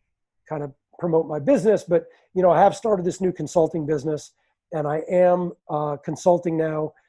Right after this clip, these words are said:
Uh, you could go to sam sokolow dot com and see everything there and make an appointment if you want. But I, I, this specific thing that you're talking about is a very nuanced thing that's unique for every individual and every individual project.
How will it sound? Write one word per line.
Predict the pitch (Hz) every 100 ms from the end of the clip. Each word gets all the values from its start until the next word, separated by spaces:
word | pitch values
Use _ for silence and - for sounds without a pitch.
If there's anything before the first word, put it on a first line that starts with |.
| _ -
Uh, | 143 139 143
you | 156
could | 160 143
go | 170
to | 165 147
sam | - 175 170
sokolow | - 165 160 165 156 156
dot | 147 151 -
com | - 196 190 190 190 _ _ -
and | 156 147 143 143 135
see | - 190
everything | 180 180 185
there | 175 180
and | 165
make | 156 170
an | 165
appointment | 156 190 180 185
if | 170
you | 175
want. | 160 165 165 _ _ _ -
But | 180
I, | 175 180 190 190 - -
I, | 170 175 180 175 - 226
this | 151 139 226
specific | - 240 - 214 190 180
thing | 190
that | 175
you're | 165
talking | - 165 175 175
about | 151 151
is | 143
a | 147
very | 170 165
nuanced | 170 180 175 165 -
thing | 165 156
that's | 143 - _
unique | 147 156 175 175
for | 175
every | 165 170 175
individual | 175 156 165 156 160 156 _ _ _ -
and | 151
every | 156 175
individual | 180 170 151 160
project. | 156 208 254 175 147 147